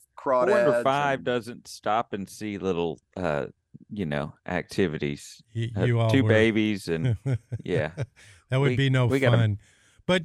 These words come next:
Speaker 3: you
Speaker 2: It
Speaker 3: know,
Speaker 2: wouldn't
Speaker 3: I
Speaker 2: be.
Speaker 3: didn't
Speaker 2: Not yet. Not yet. Five years.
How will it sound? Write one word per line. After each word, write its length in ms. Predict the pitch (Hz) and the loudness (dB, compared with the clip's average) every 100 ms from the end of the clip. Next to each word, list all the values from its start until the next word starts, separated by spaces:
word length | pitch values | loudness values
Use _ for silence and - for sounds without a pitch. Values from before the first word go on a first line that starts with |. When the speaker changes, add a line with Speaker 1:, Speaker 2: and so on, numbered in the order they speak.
| 160 | 2
Speaker 3:
you 80 | - | 4
Speaker 2:
It 40 | |
Speaker 3:
know, 80 | 180 | 6
Speaker 2:
wouldn't 200 | 175 - | 4 4
Speaker 3:
I 60 | 160 | 2
Speaker 2:
be. 60 | 170 | 4
Speaker 3:
didn't 300 | 170 143 120 | 2 0 2
Speaker 2:
Not 260 | 160 196 | 4 4
yet. 380 | 202 226 202 - - | 4 4 4 0 0
Not 240 | 180 208 | 0 2
yet. 260 | 226 247 - | 2 0 0
Five 360 | 175 196 208 | 2 4 2
years. 580 | 170 214 180 73 - - | -2 -4 -4 -4 -12 -20